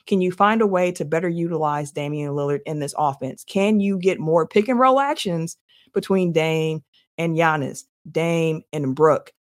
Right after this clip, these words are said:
Dame and Chris? Like, how many different ways can you do this? And luckily, it's a veteran team, right? So they should be able to pick up on some things pretty quickly, but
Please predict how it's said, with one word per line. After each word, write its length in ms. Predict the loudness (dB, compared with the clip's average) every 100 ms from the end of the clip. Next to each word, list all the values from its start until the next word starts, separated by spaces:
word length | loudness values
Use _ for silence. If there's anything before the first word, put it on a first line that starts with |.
| _ -10
Dame 520 | -4 0 0 0 -2 -4
and 180 | -6 -6
Chris? 420 | 4 4 4 -2 -6
Like, 160 | -6 -6
how 320 | 2 6 6
many 280 | 6 2 2
different 340 | 2 0 -2
ways 240 | 0 0 -2
can 160 | -4
you 100 | -6
do 240 | -2 -2 -2
this? 260 | -4 -8 -8
And 160 | -2
luckily, 320 | 0 0 -2
it's 120 | -2 -2
a 40 |
veteran 380 | 0 0 -2 -4
team, 340 | -6 -6 -8 _
right? 260 | -2 -2 -4 _ _
So 240 | 0 4 4
they 220 | 6 4
should 180 | 2 -2
be 100 | -2
able 180 | 0 -2
to 80 |
pick 240 | -2 -4 -4
up 120 | -4
on 160 | -2 -4
some 140 | -6
things 280 | -6 -6 -6
pretty 280 | -6 -6 -6
quickly, 420 | -4 -4 -4 -4
but 340 | -4 -4 -4